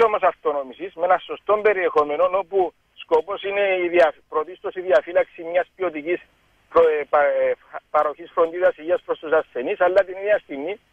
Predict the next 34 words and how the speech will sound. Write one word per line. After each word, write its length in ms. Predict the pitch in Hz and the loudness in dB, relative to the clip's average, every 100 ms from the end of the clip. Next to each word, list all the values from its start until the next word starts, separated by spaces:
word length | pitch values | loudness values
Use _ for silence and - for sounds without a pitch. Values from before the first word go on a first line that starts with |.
| _ _ | _ _
να 120 | 151 | 0
μην 140 | 190 190 | 0 -2
θυ-, 240 | 202 208 175 | 0 2 4
να, 140 | 170 160 143 147 | 4 2 -2 -2
να 100 | 147 | -4
δημιουργηθεί 480 | 151 151 139 143 185 | -2 -6 -4 -2 0
ένα 140 | 202 190 | 0 0
σωστό 280 | 160 - 185 | -4 -2 -2
εργασιακό 500 | 196 196 190 170 147 185 | -2 0 0 0 -4 -2
περιβάλλον 460 | 196 165 165 185 | 0 2 2 0
για 120 | 190 | -2
τους 140 | 190 185 | -2 -2
λειτουργούς 340 | 180 147 156 165 | -2 -2 -2 -2
υγείας, 300 | 165 180 135 _ _ | 0 2 0 _ _
σε 60 | 165 | 2
όλα 180 | 190 190 | 2 2
τα 80 | 170 | -4
επίπεδα, 340 | 131 123 - _ _ | -6 -10 -12 _ _
ώστε 240 | - 214 | -8 0
να 120 | 208 | 2
μπορούν 240 | 196 180 202 | 2 2 2
να 100 | 214 | 2
αποδώσουν. 460 | 185 175 185 135 92 _ _ _ - | 2 0 -2 -6 -20 _ _ _ -2
Για 160 | 160 | 0
να 140 | 165 160 | 2 -2
γίνει 300 | 180 254 240 | -2 0 0
αυτό, 420 | - - 240 220 _ _ | 0 -2 -4 -4 _ _
το 120 | 214 | 0
τονίζω, 420 | 196 180 175 - - _ _ | 2 2 -2 -12 -20 _ _
χρειαζόμαστε 840 | - 175 165 165 226 233 - 233 220 _ _ - | 0 2 2 -2 -4 -4 -2 -6 -6 _ _ -12
εξυγχρονισμό, 760 | 165 - 165 175 156 135 190 220 | -10 -10 0 2 2 0 2 4
αναδιοργάνωση 720 | 214 208 196 175 160 202 208 170 | 4 2 2 0 0 -2 -4 -10
πρώτης 380 | 175 202 190 | -10 -10 -8
αυτονόμησης. 640 | 202 - 147 165 151 - | -10 -6 0 0 0 -8